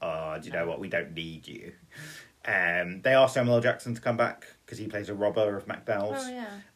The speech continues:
Speaker 1: uh, to do pretty much the same scene again, and he was just a little bit too busy.
Speaker 2: Yeah, fair enough.
Speaker 1: And they also asked Eric LaSalle to come back, but he said he was directing episodes of Chicago P D and couldn't find time in his schedule to
Speaker 2: Oh,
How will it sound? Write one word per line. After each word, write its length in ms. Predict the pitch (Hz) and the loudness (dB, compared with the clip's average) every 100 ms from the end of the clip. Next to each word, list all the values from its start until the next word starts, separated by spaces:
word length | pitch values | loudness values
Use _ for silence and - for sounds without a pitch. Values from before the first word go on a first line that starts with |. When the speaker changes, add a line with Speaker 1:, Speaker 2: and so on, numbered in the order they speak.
| - | -8
Speaker 1:
uh, 440 | 98 92 92 92 | -6 -2 -2 -2
to 120 | - | -4
do 260 | 104 95 90 - - | -8 -6 -8 -12 -12
pretty 160 | - | -8
much 160 | - - | -8 -10
the 60 | - | -12
same 200 | 92 92 | -12 -10
scene 220 | 98 87 | -10 -6
again, 500 | 85 92 92 90 - - | 0 2 0 -2 -8 -4
and 500 | 85 85 82 85 80 | -2 0 -2 -2 -8
he 240 | 85 90 | -10 -6
was 180 | 85 85 | -6 -8
just 200 | - - | -10 -12
a 20 | |
little 140 | 90 - | -10 -10
bit 120 | 85 | -12
too 160 | - 85 | -12 -4
busy. 460 | 107 110 117 117 - | -2 0 -2 -4 -8
Speaker 2:
Yeah, 240 | - 151 - - - | -10 -10 -10 -12 -10
fair 180 | - | -8
enough. 180 | - - | -8 -8
Speaker 1:
And 600 | 101 87 85 80 80 82 78 | -2 2 2 2 0 -6 -6
they 340 | 95 80 82 85 - | -4 -2 -4 -6 -6
also 300 | 104 98 90 | -8 -6 -8
asked 140 | - | -6
Eric 200 | 95 - | -8 -8
LaSalle 300 | - 104 98 | -10 -8 -8
to 60 | - | -8
come 160 | 95 | -8
back, 280 | 90 80 - | -6 -6 -8
but 100 | - | -12
he 160 | - 92 | -12 -14
said 200 | 82 85 | -14 -16
he 100 | 90 | -14
was 100 | 82 | -12
directing 400 | 95 87 - 95 | -10 -12 -12 -14
episodes 340 | 85 - 85 87 | -14 -12 -14 -14
of 60 | |
Chicago 460 | 85 - - 82 82 | -18 -18 -16 -12 -14
P 180 | - 87 | -12 -14
D 160 | 73 71 | -12 -12
and 180 | 71 78 | -12 -16
couldn't 280 | - 76 | -18 -20
find 200 | - 73 | -14 -14
time 200 | 76 69 | -12 -16
in 80 | 69 | -16
his 80 | - | -18
schedule 500 | - 62 - - - _ _ - | -16 -16 -14 -16 -16 _ _ -8
to 80 | |
Speaker 2:
Oh, 80 | 180 | -6